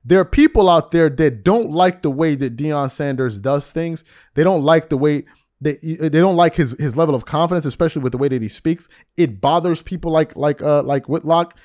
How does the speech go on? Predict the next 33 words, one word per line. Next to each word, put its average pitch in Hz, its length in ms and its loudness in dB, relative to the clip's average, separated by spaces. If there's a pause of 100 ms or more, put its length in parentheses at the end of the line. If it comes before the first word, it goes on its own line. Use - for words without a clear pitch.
(200)
And 151 140 0
I 147 80 0
think 151 220 -2
Jason 143 340 -4
Whitlock 165 360 -2
represents 143 460 -4
the 120 120 -6
views 165 460 -2 (200)
of 143 140 -2
his 131 120 2
audience 165 400 2
and 135 140 -6
people 143 220 -6
that 123 100 0
feel 180 240 0
that 170 180 0
way. 180 160 2 (220)
They 151 100 -2
don't 160 140 2
like 151 180 0
the 143 80 -4
way 143 120 2
that 127 120 -4
he 117 80 -4
dresses. 139 520 -2
They 147 100 2
don't 151 160 0
support 156 460 -2
the 135 60 -4
way 139 280 -2 (240)
he 160 120 -6
goes 147 300 2
about 143 380 2